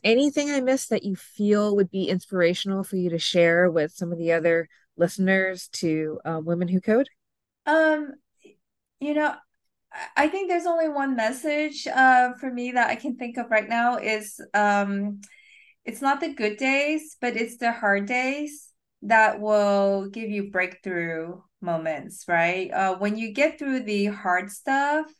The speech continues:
Speaker 2: you have a breakthrough as a person and you gain another experience of dealing with that situation. So to me, um, y-,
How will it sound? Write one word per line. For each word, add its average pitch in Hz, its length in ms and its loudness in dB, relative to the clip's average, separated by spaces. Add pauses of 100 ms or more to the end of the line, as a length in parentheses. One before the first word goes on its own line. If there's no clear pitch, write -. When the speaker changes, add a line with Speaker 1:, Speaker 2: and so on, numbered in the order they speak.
(600)
Speaker 2:
you 247 180 -2
have 240 180 0
a 220 80 -2
breakthrough 190 720 -4
as 180 260 0
a 175 60 -8
person 170 920 -8
and 180 500 -4
you 196 220 -6
gain 208 400 0
another 185 420 -2
experience 170 840 -6
of 156 180 -8
dealing 160 380 -8
with 156 160 -12
that 147 200 -4
situation. 156 920 -12
So 165 500 -2 (500)
to 208 100 -6
me, 233 580 -6 (280)
um, 185 800 0 (720)
y-, - 220 -14